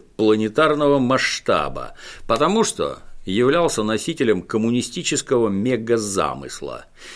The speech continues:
И те, в ком данный замысел находил искренний отклик, были лучшими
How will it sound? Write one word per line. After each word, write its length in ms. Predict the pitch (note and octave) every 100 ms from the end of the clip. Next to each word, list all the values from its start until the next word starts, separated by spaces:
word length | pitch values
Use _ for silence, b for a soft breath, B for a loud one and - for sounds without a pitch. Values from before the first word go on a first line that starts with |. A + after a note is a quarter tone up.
| B
И 100 | -
те, 400 | A#2+ - G#3 - - -
в 100 | -
ком 300 | - G#2+ G#2
данный 380 | C3+ D3 B2 G2+
замысел 640 | G2+ C3 A2+ - C2+ A#1 - _
находил 560 | E2+ E2+ G2+ G#2 A#2+ -
искренний 720 | - C#3 - G#2+ G#2 G2+ G2+ - -
отклик, 540 | G3 - D#2+ C2+ -
были 300 | - E2 G2+
лучшими 760 | A2 A#2+ C#3 E3 - F#2 D2 C2+